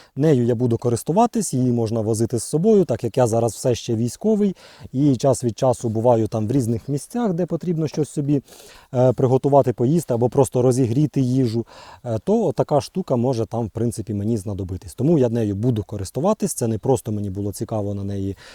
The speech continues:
е, подивитись, а, ну, реально буду її використовувати. І з якимось там часом, можливо, дам ще й відгук про це все. Камера перегрілась, блядь. А я не знаю, може вона й пише зараз.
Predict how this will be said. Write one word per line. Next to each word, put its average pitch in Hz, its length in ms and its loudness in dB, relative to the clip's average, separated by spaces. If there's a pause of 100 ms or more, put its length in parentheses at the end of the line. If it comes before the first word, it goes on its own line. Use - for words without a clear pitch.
(240)
е, 107 200 0
подивитись, 139 680 0
а, 113 500 0
ну, 110 340 -2
реально 135 380 2
буду 160 220 0
її 147 260 0
використовувати. 139 800 -2
І 208 220 -4
з 160 60 -4
якимось 139 360 -2
там 113 180 -6
часом, 180 320 -4
можливо, 120 480 0 (440)
дам 127 320 4
ще - 240 2
й 107 140 4
відгук 98 480 -2
про 101 180 -8
це - 140 -10
все. 92 240 -8 (360)
Камера 113 440 0
перегрілась, 110 580 0
блядь. 95 580 -6 (1120)
А 104 100 -6
я 113 80 0
не 143 120 2
знаю, 156 300 0
може 110 240 -2
вона 127 220 -4
й 131 40 -2
пише 180 340 -6
зараз. 87 380 -12